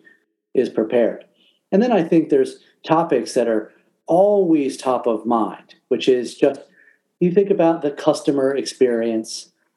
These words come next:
right? I think about, you know, also news. We're,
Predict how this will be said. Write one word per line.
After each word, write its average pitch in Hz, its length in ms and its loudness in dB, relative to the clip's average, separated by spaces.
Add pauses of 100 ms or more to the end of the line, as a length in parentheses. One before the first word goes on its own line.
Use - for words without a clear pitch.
(140)
right? 165 320 -2
I - 40 -8
think 190 220 0
about, 147 400 0 (160)
you 202 140 0
know, 165 120 0
also 165 360 2
news. 135 580 -2 (260)
We're, - 120 -2